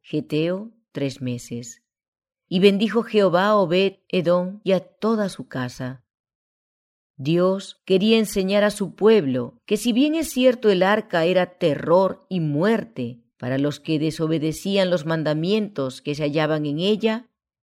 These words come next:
también era bendición y fortaleza para los que los obedecían. Cuando David se enteró de que la casa de Obed-Edom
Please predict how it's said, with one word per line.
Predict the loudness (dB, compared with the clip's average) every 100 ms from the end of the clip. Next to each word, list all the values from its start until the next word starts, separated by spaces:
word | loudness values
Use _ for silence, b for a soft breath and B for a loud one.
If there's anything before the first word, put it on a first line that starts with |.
| _ _
también | -4 -2 0 0 0
era | 0 0
bendición | 0 -2 -4 -8 -2 0 0 -4
y |
fortaleza | -6 -4 -4 -2 -2 0 0 -2 -6 -8 _
para | -6 -2 0
los | 0 -2
que | -8 -2
los | -2 -2 -6 -20 _
obedecían. | -4 -2 -2 -4 -4 -4 -4 -6 -10 -16 _ _ _ _ _ _ _
Cuando | _ -4 -2
David | 0 2 0
se | 2 0
enteró | 2 0 4 4
de | 4 0
que | 2
la | 0
casa | 0 -2 0 0
de | 2
Obed-Edom | 2 2 0 -2 -4 2 2 2 -6